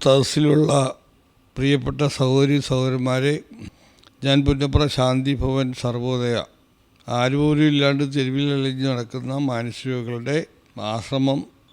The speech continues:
ദൈവത്തിൻ്റെ അനുഗ്രഹത്താൽ ഇരുപത്തൊമ്പത് വർഷമായിട്ട് നടന്നു പോകുന്നു. ഞങ്ങളിവിടെ വന്ന്,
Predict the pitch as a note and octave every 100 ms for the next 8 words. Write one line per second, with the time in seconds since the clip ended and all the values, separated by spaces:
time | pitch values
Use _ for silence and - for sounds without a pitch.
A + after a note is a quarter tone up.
0 | _ - C3 C3+ C#3+ D#3 C#3+ D#3+ D#3 C#3+
1 | C#3 C#3 C#3 C3 C3+ C3+ C#3 C#3 E3 E3
2 | F3+ E3 F3 F3 D3 - D3+ D3 D3+ C3
3 | B2+ C3+ A2+ G#2 F#2 - _ A#2+ B2+ C3+
4 | C#3+ C3+ C3+ B2+